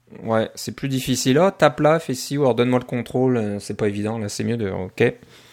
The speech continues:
Moi, je pense qu'on devrait écrire cette méthode de telle façon, euh, tu vois, là, tu peux enlever ci, tu peux faire ça, donc c'est, c'est pas mal, ça peut être un bon outil.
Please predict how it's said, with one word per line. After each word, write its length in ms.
Moi, 200
je 120
pense 300
qu'on 100
devrait 300
écrire 220
cette 220
méthode 360
de 80
telle 220
façon, 720
euh, 80
tu 100
vois, 180
là, 120
tu 160
peux 160
enlever 540
ci, 260
tu 100
peux 120
faire 180
ça, 200
donc 200
c'est, 120
c'est 160
pas 120
mal, 200
ça 120
peut 100
être 100
un 60
bon 180
outil. 280